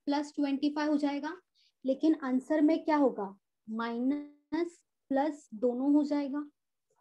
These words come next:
माइनस फ़ाइव प्लस फ़ाइव, ये हो गया। अभी यहाँ पे देखो, ये जो इक्वेशन है इसको बना दिया इक्वेशन, इतना डिफिकल्ट नहीं है। देखो सेवन into five है ना, मैंने क्या किया, दो factors निकाला सेवन into फ़ाइव, इसका फ़ोर है,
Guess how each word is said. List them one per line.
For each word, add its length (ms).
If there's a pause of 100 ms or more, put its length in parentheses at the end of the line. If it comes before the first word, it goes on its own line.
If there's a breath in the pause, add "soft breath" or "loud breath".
(100)
माइनस 580
फ़ाइव 180 (100)
प्लस 340
फ़ाइव, 200 (120)
ये 120
हो 120
गया। 240 (460)
अभी 180
यहाँ 320
पे 100
देखो, 500 (680)
ये 260
जो 140
इक्वेशन 480
है 80
इसको 260
बना 280
दिया 140
इक्वेशन, 580 (120)
इतना 280
डिफिकल्ट 400
नहीं 160
है। 60
देखो 360 (280 soft breath)
सेवन 520
into 340 (120)
five 220
है 160
ना, 120
मैंने 260
क्या 200
किया, 260
दो 220 (100)
factors 380
निकाला 380
सेवन 360
into 240
फ़ाइव, 220 (420 soft breath)
इसका 280
फ़ोर 320
है, 140